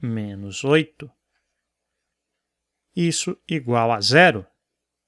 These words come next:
Vamos lá. Então, as equações.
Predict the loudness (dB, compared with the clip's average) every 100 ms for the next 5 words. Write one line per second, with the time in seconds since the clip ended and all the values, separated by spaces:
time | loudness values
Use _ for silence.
0 | _ _ _ _ _ _ _ _ _ -6
1 | -2 2 4 4 2 _ _ _ _ _
2 | _ _ -6 -4 -4 -4 -2 0 -2 -4
3 | -2 -2 -2 0 0 0 -4